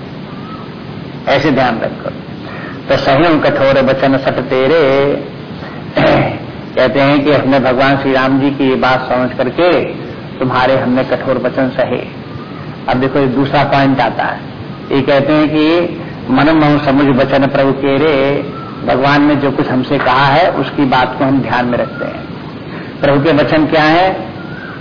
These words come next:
अब यहाँ स्पष्ट नहीं किया है, लेकिन पूर्व बातों को ध्यान में रखें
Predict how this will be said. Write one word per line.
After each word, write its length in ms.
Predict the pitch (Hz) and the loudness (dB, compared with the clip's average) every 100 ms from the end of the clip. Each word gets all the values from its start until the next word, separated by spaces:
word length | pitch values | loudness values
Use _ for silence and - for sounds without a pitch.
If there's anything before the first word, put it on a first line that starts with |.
| - - - - - - - - - - | -14 -14 -14 -14 -14 -12 -14 -14 -14 -6
अब 120 | 139 147 | 0 2
यहाँ 340 | 143 151 170 | 4 2 2
स्पष्ट 360 | - 170 - 156 | 0 0 0 0
नहीं 260 | 156 170 | 2 2
किया 180 | 165 147 | 2 4
है, 440 | 131 151 208 240 - 127 | 4 4 2 -2 -6 -4
लेकिन 420 | 131 156 147 143 | -2 2 4 2
पूर्व 560 | - - - 160 165 | 0 -8 -4 2 4
बातों 420 | 151 147 139 151 151 | 4 4 4 2 4
को 180 | 156 | 2
ध्यान 260 | 131 120 135 | 0 2 2
में 140 | 139 | 4
रखें 520 | 139 139 175 156 127 | 2 2 2 2 2